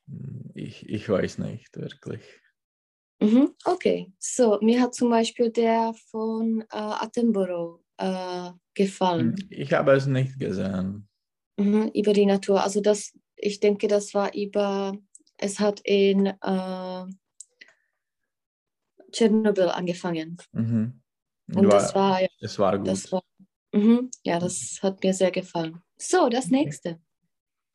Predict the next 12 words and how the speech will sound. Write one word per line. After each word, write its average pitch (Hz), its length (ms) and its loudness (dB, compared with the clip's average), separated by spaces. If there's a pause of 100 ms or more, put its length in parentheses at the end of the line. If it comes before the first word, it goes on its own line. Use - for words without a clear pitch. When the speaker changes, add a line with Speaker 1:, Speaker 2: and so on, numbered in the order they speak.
(840)
Speaker 1:
Äh, 117 380 2
ich 127 120 -2
möchte 135 320 0
neue 131 440 2
Produkte 123 640 -6
kennenlernen. 95 1120 -2 (640)
Speaker 2:
Mhm. 185 580 -2 (800)
Welche 202 360 0
Sendung 202 380 4
kannst, 170 500 -8
äh, 175 320 -2 (1160)
vermitteln? 185 720 0